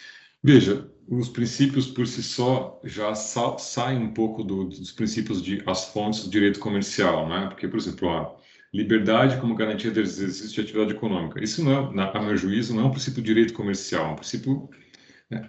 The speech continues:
<clears throat> da, da, da, é uma, é um fundamento da República, é uma regra geral, um princípio constitucional, né? É, a boa-fé do particular perante o poder público,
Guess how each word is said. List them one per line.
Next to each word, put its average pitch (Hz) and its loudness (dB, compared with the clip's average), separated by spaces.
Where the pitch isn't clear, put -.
<clears throat> 127 10
da, 104 6
da, 95 2
da, 90 -6
é 101 0
uma, 95 0
é 104 -6
um 98 0
fundamento 110 2
da 131 4
República, 98 0
é 82 -4
uma 80 -6
regra 98 2
geral, 92 0
um 92 0
princípio 127 -8
constitucional, 101 0
né? 107 0
É, 98 4
a 107 2
boa-fé 120 4
do 110 0
particular 104 2
perante 107 2
o - -10
poder 101 4
público, 131 6